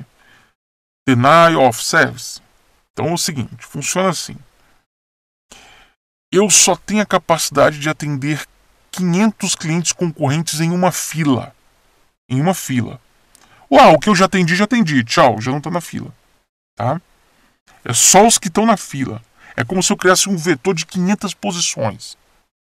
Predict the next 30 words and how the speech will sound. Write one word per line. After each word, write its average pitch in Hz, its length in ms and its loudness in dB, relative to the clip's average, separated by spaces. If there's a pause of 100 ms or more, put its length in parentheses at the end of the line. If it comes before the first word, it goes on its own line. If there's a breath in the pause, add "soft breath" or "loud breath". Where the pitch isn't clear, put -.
(340)
Tá? 123 220 0 (1000 loud breath)
E 185 100 0
aí 175 80 6
eu, 156 120 4
vai 147 240 2
chegando 143 400 0
o - 20 -14
cliente, 160 320 -6
eu 190 80 -2
vou 156 120 -4
colocando 175 460 -6
esse 170 200 -4
vetor 190 340 -4
de 165 80 -12
quinhentas 170 360 -8
posições. 202 760 -4 (680 soft breath)
E 226 100 2
se 285 200 2
chegar 214 380 4
a 202 40 4
quinhentas 190 540 0
e 190 60 2
uma? 131 340 0 (1600)
Bom, 143 160 2
se - 140 -4
eu 175 40 -2
não 185 60 -2
processei 156 420 -4
nenhuma 143 400 -2
ainda, 160 320 -2